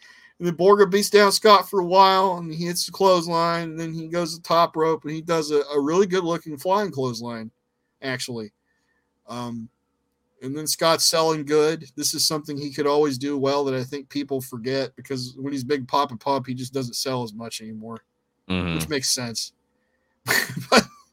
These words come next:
Speaker 1: uh, he shoots him off, and he goes for a backdrop, but then Scott puts the brakes on, does that big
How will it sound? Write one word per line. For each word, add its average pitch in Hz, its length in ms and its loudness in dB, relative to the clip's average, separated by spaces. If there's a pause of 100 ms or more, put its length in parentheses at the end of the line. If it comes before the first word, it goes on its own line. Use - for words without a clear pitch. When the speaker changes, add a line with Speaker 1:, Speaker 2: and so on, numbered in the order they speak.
(680)
Speaker 1:
uh, 156 480 4 (800)
he 165 200 -6
shoots - 400 4
him 180 100 0
off, 202 320 6
and 165 100 -2
he 156 120 -4
goes 196 260 4
for 160 160 0
a 135 60 2
backdrop, 156 640 0
but 143 140 -8
then 170 100 -4
Scott 175 480 4
puts 180 240 -2
the 139 80 -4
brakes 139 360 0
on, 165 240 2
does 151 200 2
that 151 240 -2
big 147 260 -2